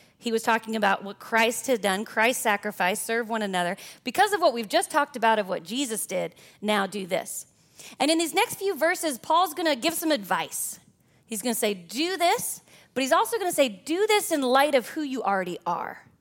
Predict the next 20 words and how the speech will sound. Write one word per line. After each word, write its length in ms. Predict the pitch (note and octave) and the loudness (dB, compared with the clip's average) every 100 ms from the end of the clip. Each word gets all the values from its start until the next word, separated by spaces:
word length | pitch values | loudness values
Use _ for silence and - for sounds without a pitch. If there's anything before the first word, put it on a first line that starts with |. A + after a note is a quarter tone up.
| _ _ _ _ - - | _ _ _ _ -20 -8
So 140 | C4+ | -4
he's 100 | B3 | 0
gonna 160 | C#4+ C#4 | 0 0
give 280 | B3+ G4+ | 0 2
them 180 | G4 F4 | 2 2
some 360 | - D#4 C#4+ B3 | 2 2 2 -2
commands, 760 | - C4 A#3+ A#3+ B3+ F4 A4 | -2 0 2 2 2 0 -2
but 120 | C#4 C4 | -4 -4
he's 120 | A3+ | -4
also 280 | B3+ F#4+ G#4+ | -6 -6 -6
gonna 180 | E4 D4+ | -4 -6
give 300 | G3+ C#4 A#3+ | -4 -4 -2
them 180 | C#4+ B3+ | -2 -2
some 340 | C4 A3+ G#3 _ _ | -2 -4 -6 _ _
assurances. 960 | A3+ - - A#3 A3+ G3 - - - - _ _ _ _ _ - | -10 -8 -8 -6 -6 -6 -8 -10 -14 -16 _ _ _ _ _ -2
Remember 560 | B3+ C#4+ E4 F#4+ F#4+ D#4+ | 0 2 2 2 0 0
who 160 | D#4 | -4
you 220 | D4+ C4+ - | -4 -2 0
already 340 | A3+ A3+ A3 | 2 2 0
are. 500 | - F3+ E3 - - | 0 0 -2 -4 -14